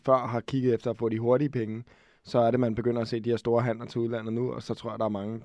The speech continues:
agenter, der, der rådgiver til, at det er altså bedre at tage til Silkeborg, Nordsjælland eller whatever, hvor at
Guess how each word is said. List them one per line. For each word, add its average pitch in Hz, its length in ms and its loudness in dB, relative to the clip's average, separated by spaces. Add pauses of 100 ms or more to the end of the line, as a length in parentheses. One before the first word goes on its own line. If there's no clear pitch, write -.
(100)
agenter, 113 360 -4
der, 104 120 -4 (220)
der 107 180 -2
rådgiver 107 420 -4
til, - 140 -10
at 104 200 -4
det - 60 -10
er - 40 -12
altså - 140 -12
bedre 110 200 -4
at 110 60 -8
tage 107 160 -6
til 107 240 -6 (520)
Silkeborg, 110 640 -2
Nordsjælland 110 440 -2
eller 113 120 -6
whatever, 107 400 -2
hvor 104 220 -2
at 101 60 -6